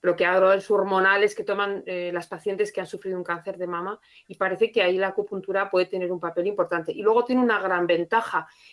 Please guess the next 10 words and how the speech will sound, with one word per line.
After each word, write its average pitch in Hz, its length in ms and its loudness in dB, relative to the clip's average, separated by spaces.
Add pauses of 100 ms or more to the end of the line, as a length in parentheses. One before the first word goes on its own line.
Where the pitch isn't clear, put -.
que 185 100 -4
en 185 80 -2
buenas 190 320 2
manos 233 420 2
es 185 160 -6
difícil 247 340 -2
que 247 60 2
haya 180 160 4
una 170 160 0
complicación. 170 760 -2